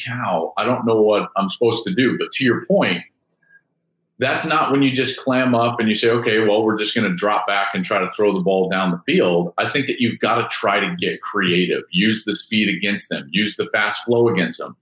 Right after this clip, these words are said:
We didn't see misdirection from Alabama for the most part. We didn't see, uh, a quality screen game. Uh, we saw a ton of two-man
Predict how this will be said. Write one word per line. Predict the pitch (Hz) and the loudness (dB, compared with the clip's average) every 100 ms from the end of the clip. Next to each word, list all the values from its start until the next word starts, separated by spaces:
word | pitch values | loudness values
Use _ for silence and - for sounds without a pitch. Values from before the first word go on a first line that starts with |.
| _ _ _ | _ _ _
We | 113 | 0
didn't | 123 123 | 2 2
see | 117 127 127 | 0 2 4
misdirection | 120 117 - 104 101 101 101 87 | 4 2 0 0 0 0 -4 -4
from | 92 | -2
Alabama | 87 85 85 85 82 - | 0 0 0 -2 -4 -6
for | |
the | 85 | -6
most | 82 82 - | -2 -4 -4
part. | 78 69 - | -4 -2 -2
We | 92 | 0
didn't | 117 117 | 0 0
see, | 110 123 117 113 110 - - 95 | -2 0 2 2 -2 -6 -8 -2
uh, | 95 - | 0 0
a | - | -4
quality | - 120 120 127 110 95 | -4 0 2 2 2 0
screen | - - 104 95 90 | -2 -2 0 2 2
game. | 85 69 65 - _ _ - | 0 -4 -10 -20 _ _ -4
Uh, | 95 92 104 | -2 0 0
we | 120 | 0
saw | 120 127 101 | 0 0 0
a | - | -2
ton | 151 135 | -2 -2
of | 120 | -2
two-man | - 160 120 95 104 127 | -2 0 0 2 0 -2